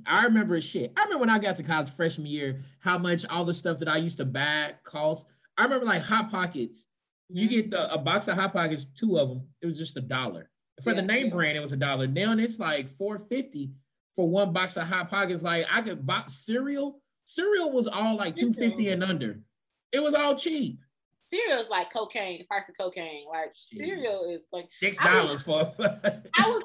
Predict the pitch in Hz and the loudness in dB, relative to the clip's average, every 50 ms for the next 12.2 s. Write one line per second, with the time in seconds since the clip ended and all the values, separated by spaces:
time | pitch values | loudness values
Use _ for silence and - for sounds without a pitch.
0 | - 285 269 269 _ - 269 269 269 262 240 240 226 220 208 208 - _ _ _ | -6 -12 -12 -10 _ 0 2 2 2 0 -2 -4 -6 -6 -6 -8 -10 _ _ _
1 | _ - 175 190 190 185 175 165 151 131 196 196 _ _ _ - 190 190 190 190 | _ -8 -6 -4 -2 -2 -4 -4 -8 -10 -14 -16 _ _ _ -18 -10 -6 -4 -2
2 | 196 190 190 - - 190 185 185 180 - _ _ _ _ _ _ _ - 214 214 | -2 -2 -4 -6 -12 -12 -12 -12 -12 -14 _ _ _ _ _ _ _ -10 -6 -2
3 | 214 220 269 - - 233 220 185 - - 226 202 202 _ - 339 403 294 277 254 | 0 0 0 2 2 2 2 2 0 -4 -8 -12 -12 _ -6 -4 -4 -4 -4 -6
4 | 233 214 202 196 _ 196 190 185 185 185 180 190 185 180 185 - - 185 175 175 | -8 -12 -12 -6 _ -2 -2 -2 -4 -8 -10 -10 -10 -10 -10 -6 -8 -8 -8 -6
5 | 180 180 170 165 175 185 185 185 165 - 175 - _ 240 220 202 - - 170 160 | -8 -6 -4 -4 -6 -6 -8 -12 -12 -12 -14 -12 _ 0 2 2 2 -2 -4 -6
6 | 156 156 - _ _ _ _ _ _ _ - 165 170 190 202 208 220 226 214 202 | -6 -8 -10 _ _ _ _ _ _ _ -16 -10 -6 -6 -4 -4 -2 -4 -4 -4
7 | 190 135 139 139 135 127 117 107 95 90 82 - - - 208 214 220 254 311 302 | -6 -6 -2 -2 0 -2 -2 -4 -8 -10 -14 -16 -10 -6 -4 -4 -2 -2 -2 -2
8 | 226 - - - 247 226 208 175 - - - - 240 214 208 202 196 180 170 170 | -4 -6 -14 -12 -10 -6 -6 -6 -6 -8 -10 -10 -8 -8 -4 -2 0 0 0 -2
9 | 160 - 180 175 170 170 185 190 190 185 180 175 185 180 - _ - 170 170 170 | -4 -6 -8 -6 -6 -6 -6 -4 -2 -4 -4 -4 -6 -12 -14 _ -10 -8 -6 -4
10 | 175 170 160 - - _ _ - - 240 202 170 - _ _ _ 190 196 208 208 | -4 -4 -6 -8 -10 _ _ -14 -10 -8 -8 -8 -10 _ _ _ -6 -6 -6 -4
11 | 196 185 - - - 107 101 92 - - - - 370 120 131 127 117 110 107 101 | -4 -8 -10 -10 -14 -12 -12 -12 -12 -14 -10 -6 -4 -2 -2 -2 -2 -2 -4 -4
12 | 95 - - - | -6 -10 -16 -20